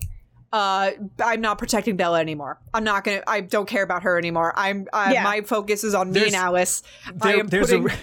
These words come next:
Speaker 1: that on us and no one else now."
Speaker 3: There's a reason why, and it's specifically because it was in the first book, the wind shifted, and no one
Speaker 1: Yeah.
Speaker 3: in the, in the Cullen has,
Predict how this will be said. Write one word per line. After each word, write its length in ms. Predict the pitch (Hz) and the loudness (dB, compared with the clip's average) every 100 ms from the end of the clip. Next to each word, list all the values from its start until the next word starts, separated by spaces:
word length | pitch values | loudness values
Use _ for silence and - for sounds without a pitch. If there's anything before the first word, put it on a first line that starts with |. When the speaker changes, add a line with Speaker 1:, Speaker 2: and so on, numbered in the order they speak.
| - - 196 | -12 -20 -4
Speaker 1:
that 280 | 220 226 220 | -2 -2 0
on 180 | 233 208 - | -2 0 0
us 360 | 247 214 - - | 0 0 -2 -2
and 220 | 226 202 | -2 0
no 140 | 208 214 | 0 2
one 140 | 214 | 2
else 260 | 190 190 185 | 2 0 -2
now." 220 | 151 196 | -2 0
Speaker 3:
There's 260 | 170 202 | 0 2
a 80 | 196 | 2
reason 460 | 165 175 208 233 214 - | 2 4 4 2 2 0
why, 760 | 120 117 151 160 127 107 110 - | -4 0 4 4 4 0 -4 -4
and 100 | 143 | -2
it's 100 | 143 | -2
specifically 560 | - 147 180 165 165 160 | -2 0 2 2 0 0
because 340 | 151 151 135 | -2 -2 -2
it 60 | 135 | -6
was 120 | 127 | -8
in 60 | |
the 80 | 139 | -8
first 260 | - 143 - | -4 -4 -2
book, 160 | 131 - | -2 -2
the 100 | 120 | 0
wind 260 | 127 135 | 2 0
shifted, 460 | 127 131 110 117 110 - | -2 -4 -4 -2 -2 -2
and 260 | 120 113 | -4 -2
no 120 | 113 | -2
one 120 | 123 165 | 0 0
Speaker 1:
Yeah. 140 | 180 | 0
Speaker 3:
in 60 | 151 | -4
the, 100 | 127 - 156 | -10 -6 -2
in 140 | 143 | -2
the 120 | 139 - | -4 -6
Cullen 380 | - 156 147 135 - 151 | -4 -2 -2 -6 -6 -4
has, 460 | 123 135 131 120 | -2 0 -2 -4